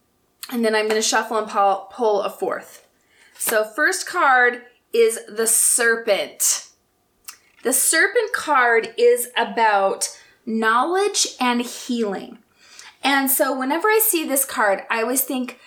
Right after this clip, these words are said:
I think about growth. I think about growing and expanding as a person. I think about learning things that help you heal. This to me is a very proactive card.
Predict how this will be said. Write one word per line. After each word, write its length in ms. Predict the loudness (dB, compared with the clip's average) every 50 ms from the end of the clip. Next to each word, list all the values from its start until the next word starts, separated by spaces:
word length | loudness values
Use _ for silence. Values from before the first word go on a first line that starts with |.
| -20 -20 _ _ _ _ _ _ _ _ -4 -4
I 60 | -2
think 220 | 0 0 0 0
about 360 | 0 0 2 0 0 0 -2 -8
growth. 540 | -4 0 2 2 2 2 0 -2 -6 -10 -6 -6
I 80 | -6 -4
think 200 | -4 -2 -2 -2
about 300 | 0 0 0 -2 -2 -4
growing 420 | -2 0 2 2 2 0 -2 -2
and 80 | -2 -4
expanding 560 | -2 -2 -4 -2 -2 -2 -2 0 -2 -2 -2
as 120 | -2 -4
a 40 | -6
person. 640 | -6 -6 -6 -4 -4 -2 -2 -2 -2 -4 -6 -8 -10 _ _ _ _ -20 -20 -20 -20 _ -18 -6 -2
I 100 | -2 -2
think 240 | -2 -4 -6 -4 -4
about 320 | 0 0 2 0 0 -2
learning 1040 | -6 -8 -8 -4 0 0 2 2 2 2 0 0 0 0 0 0 0 -4 -6 -6 -8 -12 _ _ _ _ _ _ _ _ _ _ _ _ _ _ _ _ _ _ _
things 580 | -14 -14 -12 -4 -2 -2 0 0 0 0 0 0
that 160 | -2 -2 -4
help 480 | -4 -8 -2 0 2 2 0 -2 -4 -6
you 120 | -6 -4
heal. 580 | -6 -8 -8 -4 -2 -2 -2 -2 -4 -8 -14 -20 _ _ _ _ _ _ _ _ _ _ _ _ _ _ _ _ _ _ _ _ _ -8
This 320 | -2 0 2 2 2 2 0 -2
to 100 | -2 0
me 160 | 0 0 0
is 140 | 0 0 -2
a 40 | 0
very 300 | 0 0 0 0 0 -2
proactive 1040 | -4 -6 -4 -2 0 2 2 0 0 0 0 0 0 -2 -2 -6 -4 -4 -4 -4 -6
card. 460 | -10 -6 -4 -4 -4 -4 -6 -8 -14